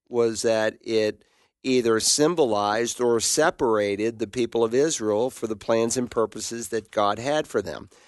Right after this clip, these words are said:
There are many things in the ceremonial law that I think even most Christians would acknowledge we don't need to follow and respond to today. I doubt anyone tried to bring an animal sacrifice to church last week, assuming your church was open. Why not?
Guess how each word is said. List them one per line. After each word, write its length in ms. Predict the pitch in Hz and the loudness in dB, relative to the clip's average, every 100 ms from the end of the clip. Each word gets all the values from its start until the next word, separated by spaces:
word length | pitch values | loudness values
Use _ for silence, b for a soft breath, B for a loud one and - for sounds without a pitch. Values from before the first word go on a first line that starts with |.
| b | b
There 140 | - 143 | 2 2
are 40 | |
many 240 | 147 170 | 4 0
things 320 | 143 139 127 117 | 0 0 -2 -2
in 100 | 110 | -4
the 100 | 113 | -2
ceremonial 720 | - 123 113 110 127 113 107 | 0 2 2 2 2 0 0
law 340 | 104 104 104 104 | 0 2 2 0
that 340 | 107 104 - b b - | 0 -2 -4 b b -2
I 140 | 120 | 0
think 300 | 110 120 107 _ | 2 0 -2 _
even 300 | 131 120 107 | -2 2 4
most 320 | 110 131 120 | 4 2 0
Christians 520 | - 143 147 - 113 104 | 0 2 2 -2 -4 -4
would 140 | 107 | -6
acknowledge 560 | 104 107 131 120 107 104 | -4 0 2 2 0 -4
we 160 | 110 | -4
don't 380 | 104 107 113 117 | 0 0 0 -2
need 360 | 110 107 113 110 | -6 -6 -6 -10
to 100 | 120 | -10
follow 600 | - 104 101 104 107 113 b b b - | 0 2 2 2 2 0 b b b -6
and 300 | 107 107 110 | -2 0 0
respond 520 | 113 - 143 147 143 | -2 0 2 2 0
to 100 | - | -4
today. 400 | 107 98 92 87 87 - | -8 -8 -8 -8 -12 -10
I 180 | - | -4
doubt 300 | 120 117 113 | 0 2 2
anyone 460 | 110 110 123 110 113 | 2 0 0 0 -2
tried 280 | - 117 110 | 0 0 0
to 60 | 110 | 0
bring 240 | 110 110 | -2 0
an 80 | 107 | 0
animal 380 | 110 113 113 110 | 0 -2 -4 -2
sacrifice 720 | - 107 - 110 104 107 107 | 0 -2 -4 -4 -2 0 -2
to 140 | - 127 | -6 -6
church 400 | - 147 147 - | 2 2 2 -2
last 340 | 107 101 - | -4 -4 -6
week, 260 | 107 110 - | -6 -6 -6
assuming 480 | 107 - 110 110 | -4 0 0 0
your 140 | 110 110 | 0 -2
church 360 | 104 117 107 | -2 -2 -2
was 160 | 123 117 | -4 0
open. 480 | 127 147 - - 90 | 2 2 0 -10 -6
Why 180 | 110 123 | -4 0
not? 400 | 139 120 71 | 2 0 -4